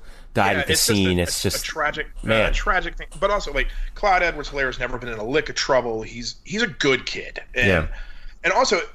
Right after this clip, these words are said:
Speaker 2: he kept his head about him. I mean, let's, I, I do salute him in the fact,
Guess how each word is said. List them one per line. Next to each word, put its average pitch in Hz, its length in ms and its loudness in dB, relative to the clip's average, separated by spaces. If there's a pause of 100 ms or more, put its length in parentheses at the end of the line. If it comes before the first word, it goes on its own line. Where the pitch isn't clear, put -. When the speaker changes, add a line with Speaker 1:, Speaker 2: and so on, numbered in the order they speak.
(200)
Speaker 2:
he 110 120 -4
kept 254 200 0
his 269 140 0
head - 160 4
about 113 260 -2
him. 101 120 -6 (120)
I 156 80 0
mean, 156 140 -4
let's, - 340 -6 (140)
I, 143 180 2
I 143 100 2
do 139 220 -6
salute 147 340 -4
him 135 120 -6
in 131 60 -6
the 127 60 -6
fact, 127 420 -2